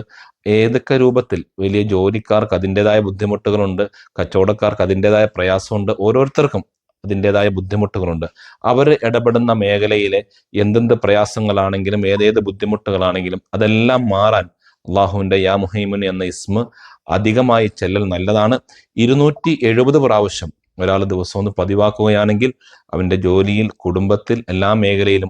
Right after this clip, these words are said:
ഐശ്വര്യവും ബറക്കത്തും പുരോഗതിയും കിട്ടുകയും, ഏ, എല്ലാ പ്രയാസങ്ങളും ബുദ്ധിമുട്ടുകളും മാനസി-, മ-, മാനസികമായ വിഷമങ്ങളും മാറിപ്പോവാൻ കാരണമാണ്. അള്ളാഹു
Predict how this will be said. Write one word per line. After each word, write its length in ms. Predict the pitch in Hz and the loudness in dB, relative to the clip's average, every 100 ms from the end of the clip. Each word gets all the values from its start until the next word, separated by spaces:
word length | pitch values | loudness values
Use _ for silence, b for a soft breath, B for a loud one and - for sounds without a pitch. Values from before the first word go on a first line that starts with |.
| - | -6
ഐശ്വര്യവും 640 | 95 - - 104 98 98 92 87 | -6 -6 -8 -2 0 0 -2 -2
ബറക്കത്തും 560 | 92 98 - - 98 90 | -2 -2 -2 -2 -2 -4
പുരോഗതിയും 680 | - 98 110 123 127 127 120 | -2 2 4 4 2 0 0
കിട്ടുകയും, 520 | 107 95 107 123 151 135 B B B - | 0 2 2 4 2 -2 B B B -4
ഏ, 120 | 92 87 87 | -2 0 0
എല്ലാ 260 | 104 110 113 - - | 2 2 2 -2 -2
പ്രയാസങ്ങളും 800 | 104 110 127 139 135 110 90 80 - | 0 2 2 0 -2 -4 -4 -8 -8
ബുദ്ധിമുട്ടുകളും 760 | 101 104 110 131 127 107 92 87 | -6 -2 0 0 0 0 0 0
മാനസി-, 480 | 90 104 113 - 110 - | 0 2 2 -2 -6 -4
മ-, 260 | 101 98 98 | -2 0 0
മാനസികമായ 800 | 101 117 127 - 123 113 101 95 90 _ _ - | 0 0 0 0 0 2 2 0 -2 _ _ -2
വിഷമങ്ങളും 680 | 98 - 135 147 156 131 95 _ 95 | -2 2 2 4 4 2 0 _ -6
മാറിപ്പോവാൻ 680 | 95 95 120 - 98 95 92 - | 0 0 0 0 0 2 -2 -6
കാരണമാണ്. 600 | - 92 104 117 120 143 139 B B - | -4 -2 0 2 2 0 -4 B B -6
അള്ളാഹു 360 | 92 95 95 | 0 0 0